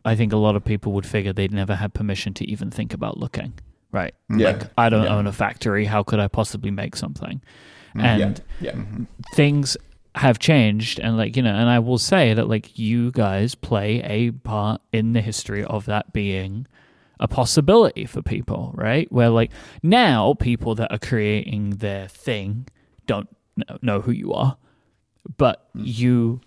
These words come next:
Speaker 1: did pave the way for a lot of these companies to start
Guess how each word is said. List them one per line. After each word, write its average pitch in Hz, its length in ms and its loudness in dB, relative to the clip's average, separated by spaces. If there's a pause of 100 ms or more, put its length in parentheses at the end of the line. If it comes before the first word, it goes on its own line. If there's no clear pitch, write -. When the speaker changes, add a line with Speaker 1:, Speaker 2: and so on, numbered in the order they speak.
(280)
Speaker 1:
did 147 240 4
pave 120 340 2
the 107 140 0
way 107 420 4
for 117 480 6
a 113 60 2
lot 110 180 4
of 107 120 -6
these 104 180 -2
companies 104 560 -6
to - 120 -6
start 104 380 -2